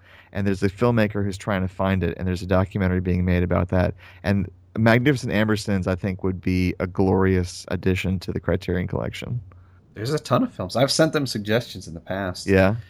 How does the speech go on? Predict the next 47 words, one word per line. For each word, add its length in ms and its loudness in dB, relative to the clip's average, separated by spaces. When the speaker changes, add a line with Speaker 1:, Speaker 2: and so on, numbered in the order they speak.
Speaker 2:
that 100 -10
they 220 0
still 300 2
haven't 280 0
gotten 300 -4
to 160 -8
yet. 280 -6
So 180 -6
Speaker 1:
Like 140 6
which 220 4
ones? 420 -4
Speaker 2:
Pichote 640 2
Speaker 1:
Uh-huh. 300 2
Speaker 2:
is 100 -14
one 140 0
of 80 2
them, 160 2
Speaker 1:
Uh-huh. 140 -2
Speaker 2:
which 160 -8
I, 140 2
which 180 0
is 80 -6
a 60 -4
film 300 4
that 100 4
I 100 2
saw 320 4
at 140 -2
film 180 2
school 200 -2
Speaker 1:
I, 60 -6
Speaker 2:
while 140 -2
we 60 0
were 80 2
Speaker 1:
I 20 6
Speaker 2:
at 80 4
Speaker 1:
was 120 4
Speaker 2:
film 120 4
Speaker 1:
there, 200 4
Speaker 2:
school. 100 -4
Speaker 1:
yeah. 120 -4
Speaker 2:
And 180 4
I 140 2
thought 300 -2
was 260 -6
just 220 -8
a 120 -8